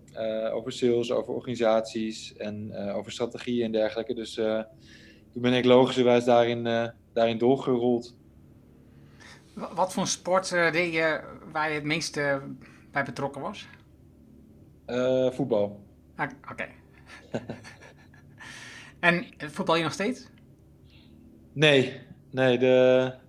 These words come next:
Speaker 1: ik wil het wel graag en ik, nou, wel op, eh, een beetje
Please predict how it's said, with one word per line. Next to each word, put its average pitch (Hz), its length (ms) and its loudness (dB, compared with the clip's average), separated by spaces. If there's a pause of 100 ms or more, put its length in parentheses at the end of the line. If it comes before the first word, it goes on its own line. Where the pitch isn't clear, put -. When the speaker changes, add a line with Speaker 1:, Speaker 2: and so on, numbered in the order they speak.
(120)
Speaker 1:
ik 120 140 -8
wil 143 140 8
het 160 100 6
wel 156 220 8
graag 156 420 4
en 131 240 -4
ik, - 260 -10 (380)
nou, 113 280 0
wel 117 200 2
op, 117 180 -4
eh, 117 80 0
een 113 240 -2
beetje 110 440 -4